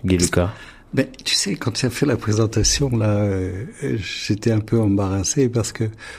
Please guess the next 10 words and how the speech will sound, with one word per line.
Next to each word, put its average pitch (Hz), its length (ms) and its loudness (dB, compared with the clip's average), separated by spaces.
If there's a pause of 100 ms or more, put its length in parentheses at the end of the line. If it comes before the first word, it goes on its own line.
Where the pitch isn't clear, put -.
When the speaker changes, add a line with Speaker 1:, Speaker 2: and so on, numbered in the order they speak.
(120)
Speaker 2:
mon, 110 720 4
mon 104 280 2
proverbe 110 720 2
favori, 113 840 2
c'est, 101 600 0
euh, 95 320 -2 (420)
grandir 113 640 4
en 110 120 2
restant 104 460 2
petit. 95 720 -4